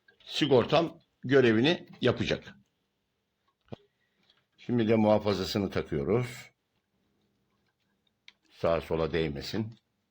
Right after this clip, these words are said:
diye muhafaza yapmışlar. Şimdi bakalım yaptığımız tamir işe yaramış mı? Bir miktar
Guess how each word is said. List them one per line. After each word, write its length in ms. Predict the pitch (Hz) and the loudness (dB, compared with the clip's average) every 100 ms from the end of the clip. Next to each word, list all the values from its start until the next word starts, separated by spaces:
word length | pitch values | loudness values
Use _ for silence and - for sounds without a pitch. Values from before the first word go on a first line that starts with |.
| _ _ _ _ _ _ _ | _ _ _ _ _ _ _
diye 160 | 80 85 | -8 -6
muhafaza 500 | 87 85 82 80 87 | -2 -2 -4 -6 -4
yapmışlar. 720 | 80 - - - 101 120 - _ _ _ _ - _ _ _ _ _ _ _ | -6 -10 -14 -8 -6 -8 -18 _ _ _ _ -20 _ _ _ _ _ _ _
Şimdi 260 | - 135 123 | -12 -4 0
bakalım 420 | 123 139 120 117 | 2 4 2 4
yaptığımız 540 | 120 123 - 107 104 - | 2 2 0 -2 -2 0
tamir 340 | 117 104 107 | 2 2 0
işe 220 | 113 - | 0 2
yaramış 500 | 123 110 110 107 - | 4 4 4 2 -2
mı? 380 | 95 113 143 - _ _ - | -2 -4 -4 -12 _ _ -8
Bir 140 | 127 | -2
miktar 560 | 123 117 - 117 110 | -2 -2 0 0 0